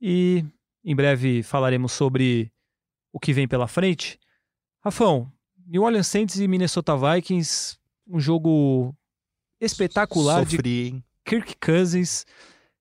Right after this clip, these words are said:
Speaker 1: Você acha que agora Cousins eliminou todos os fantasmas sobre jogar mal contra times bons ou no horário nobre ou não sei onde?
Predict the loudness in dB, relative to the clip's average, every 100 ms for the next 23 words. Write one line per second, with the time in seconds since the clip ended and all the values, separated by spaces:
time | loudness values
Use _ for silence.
0 | _ _ -6 -4 -2 0 2 2 0 -4
1 | 0 0 2 2 2 0 0 -2 0 0
2 | -2 -4 -6 -4 -2 0 2 2 0 -2
3 | -4 -4 -2 -4 0 0 0 0 -4 -2
4 | -2 0 0 0 0 0 2 2 2 0
5 | -4 -6 -2 -4 -2 -4 -2 -2 0 2
6 | 2 0 0 0 0 0 0 0 0 0
7 | 0 2 2 2 2 2 2 2 2 0
8 | -2 -4 -6 -2 0 2 2 2 2 2
9 | 0